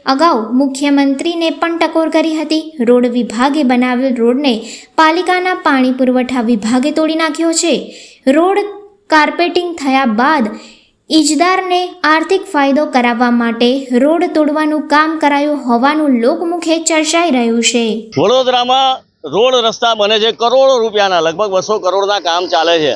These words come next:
Speaker 2: ને આ રોડ રસ્તા બને તો કોઈ સંકલનનો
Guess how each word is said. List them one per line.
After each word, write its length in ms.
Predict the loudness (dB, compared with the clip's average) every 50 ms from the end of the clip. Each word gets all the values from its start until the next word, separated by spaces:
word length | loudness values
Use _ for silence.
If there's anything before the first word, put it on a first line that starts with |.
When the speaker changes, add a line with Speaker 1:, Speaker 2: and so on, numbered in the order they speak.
| -6 -10 -20 -20 -20 -20 -20 _ _ _ -2
Speaker 2:
ને 40 | -2
આ 80 | 0 0
રોડ 260 | 2 2 2 2 2
રસ્તા 360 | 0 0 -2 -4 -2 -4 -2 0
બને 360 | 0 0 0 0 0 -2 -4 -8 _ _ _ _ _ -6
તો 80 | -6
કોઈ 380 | -6 _ -2 0 2 2 2 0
સંકલનનો 840 | 0 -2 -2 -2 -2 -2 -2 0 0 0 0 2 2 0 0 -2